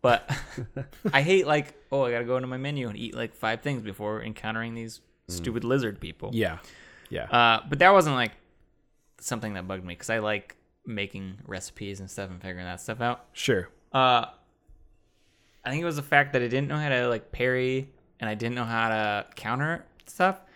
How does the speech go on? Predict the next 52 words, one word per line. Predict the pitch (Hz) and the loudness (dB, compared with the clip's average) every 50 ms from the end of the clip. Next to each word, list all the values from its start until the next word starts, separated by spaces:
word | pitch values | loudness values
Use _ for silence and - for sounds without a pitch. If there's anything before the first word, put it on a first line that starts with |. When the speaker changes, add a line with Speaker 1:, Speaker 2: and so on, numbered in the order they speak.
| - - - _ _ _ _ _ - | -20 -20 -20 _ _ _ _ _ -2
Speaker 1:
And | 120 127 131 | 0 2 4
then | 127 | 4
I | 123 120 | 4 4
talked | 123 127 131 127 - | 6 4 4 4 4
to | 135 | 0
a | 120 | 0
coworker, | - 131 120 120 117 113 107 - 110 110 107 | 2 4 4 4 4 4 2 2 2 2 2
and | 107 | 2
he | 107 107 | 0 -2
was | 101 95 104 | -4 -4 -4
like, | 101 101 98 - _ _ - - | -4 -4 -6 -8 _ _ -2 -2
Okay, | 127 - - 107 104 98 98 101 - _ _ _ _ _ _ _ - | 0 0 2 0 0 0 -4 -8 -16 _ _ _ _ _ _ _ -8
one | 117 117 120 120 | -4 -2 -2 -2
of | 117 | -2
the | 110 | -2
first | - 120 117 113 - - | 0 2 2 2 0 -2
villages | - 110 113 120 117 123 123 117 127 | -2 0 2 2 0 0 -2 -4 -2
you | 123 | 0
go | 123 127 127 | 2 2 2
to, | 127 - 139 131 127 123 - | 2 0 -2 0 -2 -2 -2
there's | - 110 98 | -4 -6 -6
a | 98 | -6
shrine, | 98 - - - 107 101 101 104 107 110 113 | -8 -8 -6 -4 -4 -2 -2 -2 -4 -4 -4
like, | 113 113 - - | -4 -6 -4 -4
next | 120 117 - - - | -6 -6 -6 -4 -2
to | 127 123 | 0 2
it, | 127 127 127 - - | 2 2 2 0 -4
Speaker 2:
Mm-hmm. | 101 87 104 - - - - | -8 -6 -6 -8 -8 -8 -6
Speaker 1:
and | 117 113 | -4 -4
it | 107 - - | -4 -4 -4
teaches | - - 110 - 95 92 90 | -6 -6 -6 -6 -6 -6 -6
you | 85 85 | -6 -8
how | 92 90 | -6 -8
to | 90 | -8
do | - - - 60 | -8 -8 -10 -10
this | 58 - 107 | -8 -6 -6
Speaker 2:
Mm, | 101 95 | -4 -4
Speaker 1:
stuff. | 98 - - - - - - - | -6 -6 -8 -12 -14 -14 -12 -10
Speaker 2:
yeah. | 92 90 82 - - - - - - - | -8 -8 -8 -8 -8 -12 -14 -16 -8 -2
Speaker 1:
I | 98 98 107 110 | 2 2 2 2
completely | - 117 - 117 117 117 117 113 | 0 -4 -6 -2 -2 -2 -2 -2
skipped | - - - - 95 - - - - | -6 -8 -10 -12 -12 -14 -12 -8 -6
that | 90 87 - - _ - | -6 -6 -6 -8 _ -10
Speaker 2:
Yeah. | 80 80 78 - - - - _ - | -10 -8 -10 -10 -14 -18 -16 _ -2
Speaker 1:
from | 95 101 | 0 4
the | 131 160 | 6 8
Speaker 3:
Oh. | 185 180 139 | 10 10 10
Speaker 1:
beginning. | 104 95 90 85 - - - _ _ _ _ _ _ _ _ _ _ _ _ _ _ - | 10 8 4 2 0 -4 -14 _ _ _ _ _ _ _ _ _ _ _ _ _ _ -12
So | - - - 110 107 107 | -8 -4 -2 0 2 2
I | 104 - 113 | 2 2 2
went | 113 120 127 113 | 0 0 0 2
back, | 113 120 113 113 117 123 - - | 4 4 6 6 4 2 0 -10